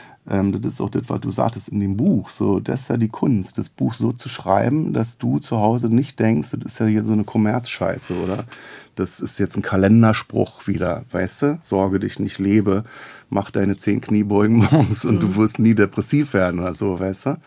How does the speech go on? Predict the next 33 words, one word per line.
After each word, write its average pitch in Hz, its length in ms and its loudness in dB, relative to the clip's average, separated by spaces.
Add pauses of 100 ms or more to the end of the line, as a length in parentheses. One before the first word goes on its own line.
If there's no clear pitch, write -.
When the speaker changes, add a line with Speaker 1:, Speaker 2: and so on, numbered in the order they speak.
(100)
Speaker 2:
Mhm. 180 260 -2 (120)
Speaker 1:
Also, 98 260 0
dass 107 220 0
ich 104 120 -2
mich - 200 -4
da 107 120 -2
schon 117 280 0
mit 117 140 0
auseinandersetze, 123 840 -2
das 123 160 -2
ganze 113 320 -4
Jahr 104 300 -2
über 120 260 -2
oder - 180 -6
schon 95 220 -8
länger, 104 420 -2
und 92 160 -4
dann 92 360 -6
platzt - 340 -8
es 95 160 -4
halt 95 180 -4
aus - 200 -12
mir 107 160 -6
raus. 113 320 -10 (580)
Das 120 160 -2
hat 147 140 0
lange 202 400 4
gedauert, 147 440 2
bis 120 160 -4
ich 135 80 -6
das - 140 -8
verstanden 151 560 -2
hab. 110 260 -2